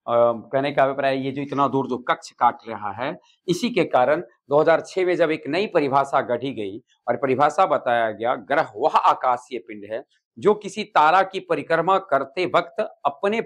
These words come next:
पथ पर ही, अपने कक्ष में परिक्रमा करते हुए किसी दूसरे के कक्ष को नहीं काटे,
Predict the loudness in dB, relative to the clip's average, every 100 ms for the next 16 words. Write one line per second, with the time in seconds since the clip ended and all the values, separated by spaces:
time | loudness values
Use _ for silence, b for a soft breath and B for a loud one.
0 | 0 0 0 0 0 0 -6 -8 -8 -6
1 | -4 -4 -4 -10 -6 -2 -2 -4 b b
2 | b _ -2 2 2 2 2 2 0 -2
3 | -4 -4 -4 -2 0 0 2 2 2 0
4 | -2 -2 -4 -2 -2 -4 -8 -2 -2 -2
5 | -8